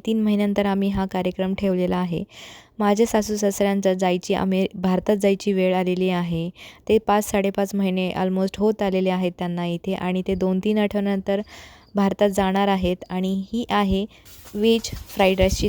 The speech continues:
तयारी आणि टोफू त्यासाठी मी फ्राय करून ठेवलेला होता आणि श्रीकांत इथे पावसामध्ये त्याला बाहेर चुलीवर तडका देत होते. आणि हे माझे सासरे आहेत, त्यांनी त्याच्यासाठी छत्री धरलेली आहे की तिथे पाऊस लागावा नाही म्हणून.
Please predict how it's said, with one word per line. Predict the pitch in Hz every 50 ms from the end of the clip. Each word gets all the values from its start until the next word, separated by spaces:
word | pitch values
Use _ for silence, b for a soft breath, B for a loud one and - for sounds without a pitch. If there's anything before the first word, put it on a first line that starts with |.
| 190
तयारी | - 196 185 180 175 175 180 185
आणि | - 175 180 185 185 190 -
टोफू | 208 202 190 196 202
त्यासाठी | 196 - 185 185 - 185 180 - 190
मी | 185 190 190
फ्राय | 196 - - 196 190 202
करून | - - 247 254 247 240
ठेवलेला | 233 233 214 208 208 202 196 196
होता | 202 202 190 185 - 185
आणि | 185 190 185 185 196
श्रीकांत | 196 - 196 190 - - 190 185 185
इथे | 180 - 185
पावसामध्ये | 185 - 190 185 180 190 - 214 208 202 196 185 180 175 175 190 B B B B B B B B -
त्याला | 208 196 196 196
बाहेर | 190 202 202 202 208 208
चुलीवर | - 214 202 196 196 196 196 196 - -
तडका | 180 175 180 - 196 190
देत | 185 185 180 -
होते. | 190 190 180 180 190
आणि | 180 175 175 180 190
हे | 185 190
माझे | 185 185 175 170 170 180 180
सासरे | - - 170 170 - 185 190
आहेत, | 185 180 180 185 180 170 -
त्यांनी | - 175 175 175 180 175 185 B B B B B B -
त्याच्यासाठी | - 180 - 202 185 202 190 175 185 185 180 -
छत्री | 196 185 - 185 185 190 190
धरलेली | 175 196 196 185 185 185 185 180 185 180
आहे | 180 180 185 180
की | 175 - - 190 180
तिथे | - - - 185
पाऊस | 180 - 175 175 175 190 190 -
लागावा | 185 175 170 175 175 170 175 180
नाही | 175 180 180 180 180
म्हणून. | 185 190 190 180 170 165